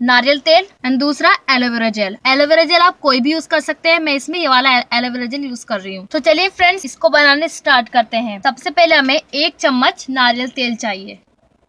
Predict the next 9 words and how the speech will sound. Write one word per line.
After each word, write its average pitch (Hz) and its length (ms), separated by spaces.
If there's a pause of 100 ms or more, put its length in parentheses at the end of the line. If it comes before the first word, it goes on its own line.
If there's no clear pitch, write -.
(1160)
आप 294 200
अपने 349 180
बालों 285 320
के 339 100
according 330 340
इसको 339 240
बना 247 240
सकते 226 320
हैं। 202 240